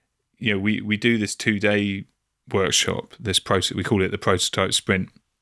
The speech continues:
but we're looking at how we can do that cheaper, maybe with multiple people at once.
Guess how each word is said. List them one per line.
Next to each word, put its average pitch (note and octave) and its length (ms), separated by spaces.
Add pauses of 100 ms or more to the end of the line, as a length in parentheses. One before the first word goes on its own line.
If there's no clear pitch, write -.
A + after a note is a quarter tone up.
but A2 120
we're A#2 120
looking B2 340
at F#2+ 120
how A#2 160
we G#2+ 140
can G#2 160
do G#2 240
that G2+ 400 (1200)
cheaper, B2+ 540
maybe G#2+ 440
with G2 260
multiple G#2 460
people G#2 320
at A2 80
once. - 600